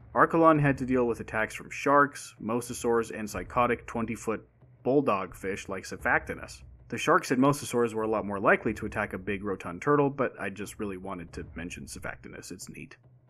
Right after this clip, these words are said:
Stupendemis geographica takes the title of largest freshwater turtle.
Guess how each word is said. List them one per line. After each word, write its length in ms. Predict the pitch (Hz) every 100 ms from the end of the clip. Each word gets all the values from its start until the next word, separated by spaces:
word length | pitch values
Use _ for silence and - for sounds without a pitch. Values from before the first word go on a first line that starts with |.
| -
Stupendemis 720 | - 196 214 170 147 143 139
geographica 760 | 113 104 92 139 180 120 107 101
takes 260 | 131 139
the 80 | -
title 340 | - 127 117
of 220 | 104 104 101
largest 420 | 104 110 120 -
freshwater 560 | - 92 - 90 - -
turtle. 360 | 165 147 -